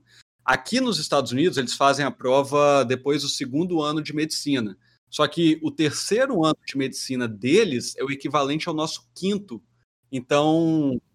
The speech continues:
eles fazem, tipo, no começo do inter-, o que seria um internato pra gente. Então, acho que é quando tem que fazer a prova,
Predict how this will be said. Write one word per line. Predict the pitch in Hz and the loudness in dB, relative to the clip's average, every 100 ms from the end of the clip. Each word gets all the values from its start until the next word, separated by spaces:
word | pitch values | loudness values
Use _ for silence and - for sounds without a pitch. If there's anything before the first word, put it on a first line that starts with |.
| - | -10
eles | 139 - | -8 2
fazem, | 160 156 | 4 4
tipo, | 170 165 156 | 0 -2 -2
no | 147 | -2
começo | 156 143 170 - | 0 0 0 0
do | 160 | 0
inter-, | 170 170 185 151 | 0 0 0 -2
o | 143 | -8
que | - | -8
seria | 139 135 143 | -8 -4 -2
um | |
internato | 151 170 156 139 147 156 - | -2 -2 -2 2 2 0 -4
pra | 120 113 | -6 -4
gente. | 110 104 98 - | -6 -8 -10 -10
Então, | - 143 147 | 2 4 6
acho | 151 - | 4 4
que | |
é | 170 | -2
quando | - 160 165 | 2 0 0
tem | 170 | -4
que | 156 | -2
fazer | 165 147 | 0 2
a | 160 | 0
prova, | 160 139 131 110 107 | 0 2 2 0 -6